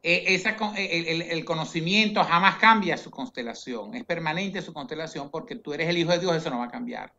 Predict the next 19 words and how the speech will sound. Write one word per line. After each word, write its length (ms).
Pero 160
en 60
este 220
mundo, 440
dice 220
el 80
curso, 300
puedes 220
ensamblar 540
y 60
desamblar 840
las 180
figuras 360
de 80
tu 100
sueño 320
en 60
múltiples 340
constelaciones. 640